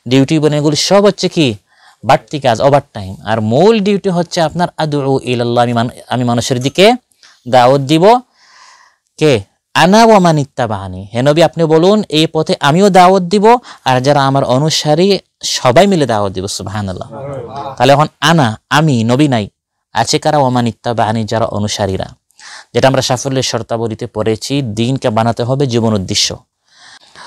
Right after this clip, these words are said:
মহানবী সাল্লাল্লাহু আলাইহি ওয়াসাল্লাম বর্তমান থাকলে তিনি দাওয়াতি কাজ করতেন, এখন আমাদেরকে দাওয়াতি কাজ করতে হবে, দিন কায়েমের কাজ করতে হবে।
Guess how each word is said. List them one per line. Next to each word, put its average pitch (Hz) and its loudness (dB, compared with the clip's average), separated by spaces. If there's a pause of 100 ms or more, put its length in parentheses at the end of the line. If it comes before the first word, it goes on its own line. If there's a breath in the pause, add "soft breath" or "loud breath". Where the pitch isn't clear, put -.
(280 loud breath)
মহানবী 139 0
সাল্লাল্লাহু 120 -4
আলাইহি 107 -2
ওয়াসাল্লাম 117 -4 (140)
বর্তমান 113 -2
থাকলে 123 -4
তিনি 123 -6
দাওয়াতি 104 -2
কাজ - -8
করতেন, 123 -12
এখন 107 -6
আমাদেরকে 104 -4
দাওয়াতি 101 -2
কাজ 127 -6 (140)
করতে - -8
হবে, 90 -10 (460 loud breath)
দিন 110 0
কায়েমের 110 -2
কাজ - -8
করতে - -10
হবে। 90 -12